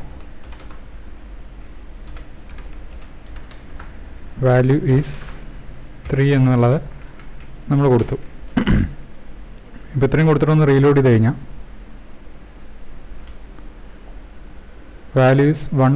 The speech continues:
values two, values three എന്നുള്ളത് ഇവിടെ വന്നു. അത് മൂന്നും വരാനുള്ള കാരണം നമ്മളിവിടെ, ആ, break എന്ന് പറയുന്നൊരു സംഭവം കൊടുത്തിട്ടില്ല. അപ്പോൾ ഇത് ഫസ്റ്റ്, ആ, ഏ, case one work ചെയ്യും,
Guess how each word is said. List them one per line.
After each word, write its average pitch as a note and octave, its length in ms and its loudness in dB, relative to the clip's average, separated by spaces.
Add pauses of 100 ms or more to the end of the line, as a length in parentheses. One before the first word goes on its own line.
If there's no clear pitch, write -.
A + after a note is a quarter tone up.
values B2+ 320 6 (100)
two, C#3+ 180 2
values B2+ 400 6
three B2+ 220 6
എന്നുള്ളത് B2 340 6 (540)
ഇവിടെ C3 220 8
വന്നു. G#2 200 4 (1200)
അത് - 100 6
മൂന്നും D#3+ 340 6
വരാനുള്ള D#3 400 6
കാരണം C#3 260 6
നമ്മളിവിടെ, C#3 480 4 (260)
ആ, C3 200 6
break C3 380 6
എന്ന് D3+ 120 4
പറയുന്നൊരു C#3 320 6
സംഭവം C3+ 240 4
കൊടുത്തിട്ടില്ല. G#2 500 2 (200)
അപ്പോൾ B2 140 2
ഇത് C#3 160 6
ഫസ്റ്റ്, D3 380 2 (580)
ആ, C#3 300 6
ഏ, G#3+ 1300 0
case D3 260 4
one C#3+ 160 6
work C#3+ 260 6
ചെയ്യും, C#3 260 4